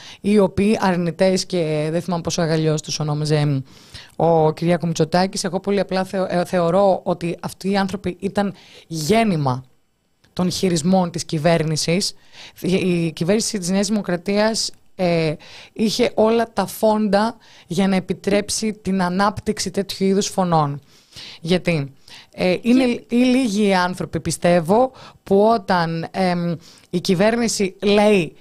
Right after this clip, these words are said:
Speaker 1: και ξελέει, θα αναζητήσουν την αλήθεια σε κάποια επιστημονική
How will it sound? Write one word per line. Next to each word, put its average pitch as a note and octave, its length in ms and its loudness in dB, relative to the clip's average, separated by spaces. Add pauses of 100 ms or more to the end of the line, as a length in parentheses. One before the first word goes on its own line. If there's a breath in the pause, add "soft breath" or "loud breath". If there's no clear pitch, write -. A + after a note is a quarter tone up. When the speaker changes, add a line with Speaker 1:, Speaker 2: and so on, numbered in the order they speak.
(200 soft breath)
Speaker 1:
και F3+ 160 0
ξελέει, F3 840 2 (260 loud breath)
θα - 180 -2
αναζητήσουν F3+ 760 -2
την F3+ 200 -2
αλήθεια F3 540 -2
σε G#3 120 -2
κάποια G#3 500 -2
επιστημονική F3+ 960 -2